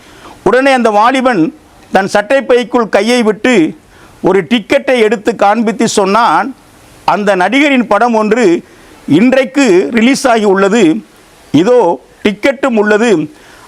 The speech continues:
அந்த படத்தை பார்த்துவிட்டு வருகிறேன், அதற்கு பின்பு ஜெபியுங்கள்" என்று.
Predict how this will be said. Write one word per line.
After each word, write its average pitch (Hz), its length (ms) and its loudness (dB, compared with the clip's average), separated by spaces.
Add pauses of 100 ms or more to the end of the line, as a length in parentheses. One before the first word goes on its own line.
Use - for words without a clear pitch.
அந்த 214 260 -2
படத்தை 247 460 -2
பார்த்துவிட்டு 254 800 0
வருகிறேன், 226 680 0 (240)
அதற்கு 220 440 -2
பின்பு 233 560 2 (200)
ஜெபியுங்கள்" 214 640 0
என்று. 156 360 -2